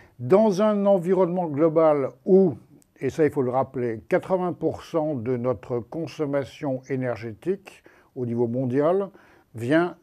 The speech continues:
du pétrole, du gaz et du charbon, c'est-à-dire de trois formes d'énergie qui sont non renouvelables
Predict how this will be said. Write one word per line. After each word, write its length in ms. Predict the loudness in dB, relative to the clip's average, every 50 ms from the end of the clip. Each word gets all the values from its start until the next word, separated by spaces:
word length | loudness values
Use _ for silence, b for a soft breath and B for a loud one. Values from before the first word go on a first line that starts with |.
| _ -14
du 140 | -12 -12
pétrole, 640 | -8 -4 -4 -4 -4 -4 -4 -2 0 0 -2 -4 -8 b b b b b
du 220 | -14 -6 -6 -4 -2
gaz 480 | 2 2 4 4 4 2 0 -4 -10 _ _
et 80 | -10 -8
du 160 | -6 -6 -8
charbon, 500 | -6 -6 -4 -4 -4 -4 -4 -6 -6 -8
c'est-à-dire 500 | -6 -6 -6 -4 -2 0 2 2 2 2
de 140 | 0 -2 -4
trois 300 | -4 -6 0 0 0 2
formes 240 | 2 0 -2 0
d'énergie 640 | 0 -2 -2 -2 -2 -4 -4 -4 -2 -2 -2 -4 -4 B B B B B B B B B B _ _
qui 380 | 2 4 4 4 4 2 0 -6
sont 380 | -14 -4 -2 0 0 0 -4 -6 -2
non 220 | 0 2 4 6
renouvelables 640 | 6 6 6 4 4 4 4 4 4 2 0 -2